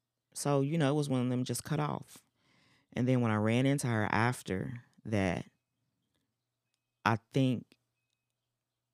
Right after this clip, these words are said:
as we had gotten older, she realized, you know, that it was more about being there than about money. And she had a, was just, you know, trying to apologize for over the years and this and that and the other.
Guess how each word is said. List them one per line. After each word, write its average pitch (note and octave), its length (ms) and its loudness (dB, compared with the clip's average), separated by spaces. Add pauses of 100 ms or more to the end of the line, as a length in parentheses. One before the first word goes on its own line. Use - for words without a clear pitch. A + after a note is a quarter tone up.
(480)
as G#2+ 220 2
we B2 140 -2
had A#2+ 180 -2
gotten G2+ 460 -2
older, A2+ 640 -2 (680)
she - 280 -2
realized, G2+ 880 2
you A2+ 120 0
know, G2 200 2
that G2+ 140 2
it G2 120 2
was G2 180 -2
more G2 220 2
about F#2 420 0
being G2+ 400 4
there F2+ 440 -2 (380)
than G2 220 0
about E2+ 360 -2
money. G#2 580 -2 (680)
And G2 440 0
she A#2+ 380 -2
had F#2 240 -2
a, - 220 -8 (160)
was A2 200 -2
just, A2+ 380 -4
you - 120 -6
know, A#2+ 140 0
trying A#2 260 -2
to G#2+ 60 -2
apologize G2+ 680 -4
for - 140 -8
over A2 220 -4
the G2+ 100 -4
years F#2+ 460 -4
and F#2+ 140 -4
this G2 280 -6
and F#2+ 140 -6
that F#2+ 220 -4
and G2 100 -6
the G2+ 60 -2
other. G#2 320 -6